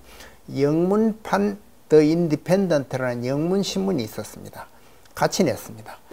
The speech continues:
그래서 이게 이제 외국에 우리의 의견을 전달하는 이런 그 목적이었지요. 지금 독립신문의 한글판하고, 어, 서재필 선생입니다. 이 신문을 창간한 이제 우리 민간신문의 효시입니다.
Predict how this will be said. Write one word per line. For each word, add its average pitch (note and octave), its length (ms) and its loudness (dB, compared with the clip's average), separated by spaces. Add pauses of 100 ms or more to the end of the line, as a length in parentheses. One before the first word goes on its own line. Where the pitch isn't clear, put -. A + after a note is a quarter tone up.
(280)
그래서 D3 340 2
이게 D3 340 0
이제 C#3+ 160 2
외국에 G3 760 4
우리의 D#3 680 2
의견을 C3+ 540 0
전달하는 C3+ 840 -4
이런 A#2+ 320 -8 (300)
그 - 100 -10
목적이었지요. A2+ 920 -4 (500)
지금 B2+ 200 -6
독립신문의 C#3+ 840 0
한글판하고, D#3 1080 0 (320)
어, B2 280 0
서재필 D3 680 0
선생입니다. A#2 800 -6
이 A2+ 80 -12
신문을 A#2+ 440 -6
창간한 A2 680 -8 (320)
이제 E3 120 0
우리 D#3+ 340 4
민간신문의 F#3+ 1200 2
효시입니다. - 680 0